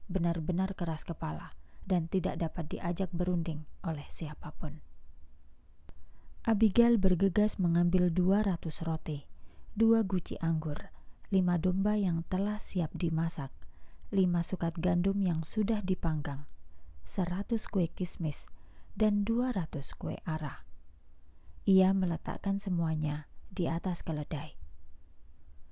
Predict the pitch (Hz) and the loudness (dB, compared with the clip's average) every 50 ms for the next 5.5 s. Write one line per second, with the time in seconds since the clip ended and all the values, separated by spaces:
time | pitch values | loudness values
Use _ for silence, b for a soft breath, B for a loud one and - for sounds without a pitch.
0 | - - - 190 185 180 180 - 190 190 190 185 170 185 190 - - 180 180 - | -12 -4 0 2 4 4 4 4 4 4 4 10 12 12 12 12 8 0 -2 -2
1 | 185 185 - - 180 - 180 165 175 185 170 190 190 175 202 202 196 196 - 202 | -2 -2 -2 -2 -2 -2 0 2 2 2 2 0 6 8 8 8 8 6 4 4
2 | 196 - 196 180 170 165 160 160 156 175 170 160 156 - - - - - - - | 4 4 2 2 2 0 0 0 0 0 0 0 0 -2 -4 -6 -8 -10 -10 -12
3 | - - - - b b b b b b b b b - - - 214 226 214 208 | -12 -16 -16 -16 b b b b b b b b b -12 -8 2 4 4 4 6
4 | - 247 240 233 220 196 165 135 143 151 - - - 185 190 185 165 180 - - | 6 4 4 4 4 2 0 0 -2 -6 -8 -8 -2 2 2 4 4 4 2 2
5 | 160 156 151 - 170 165 - - 147 151 | 2 0 2 0 0 -2 -2 -4 -6 -6